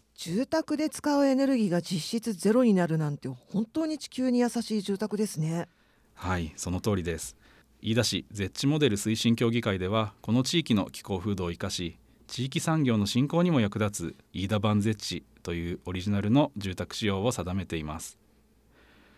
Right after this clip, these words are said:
Speaker 2: 一般的なゼッチに求められる高い断熱性能に加え、地域産の木材を使用したり、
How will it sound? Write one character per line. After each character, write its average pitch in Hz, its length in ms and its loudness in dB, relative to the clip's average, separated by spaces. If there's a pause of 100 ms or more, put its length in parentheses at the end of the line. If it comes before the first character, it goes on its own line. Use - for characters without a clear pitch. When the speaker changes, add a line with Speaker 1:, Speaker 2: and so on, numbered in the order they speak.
(160)
Speaker 2:
一 101 180 -10
般 165 160 2
的 175 220 0
な 170 300 2
ゼ 135 100 -4
ッ 127 60 -2
チ 151 160 -2
に 147 80 4
求 143 200 2
め 143 120 2
ら 139 100 4
れ 135 80 4
る 95 240 0
高 190 240 2
い 127 140 4
断 98 180 -2
熱 101 160 -2
性 104 180 0
能 87 140 -2
に 80 100 -6
加 101 240 -6
え、 113 200 -4 (140)
地 - 160 -4
域 101 120 -6
産 104 220 0
の 104 100 2
木 101 220 -2
材 117 180 0
を 90 60 -4
使 - 160 -8
用 98 160 -4
し - 80 -8
た 120 100 0
り、 92 180 -4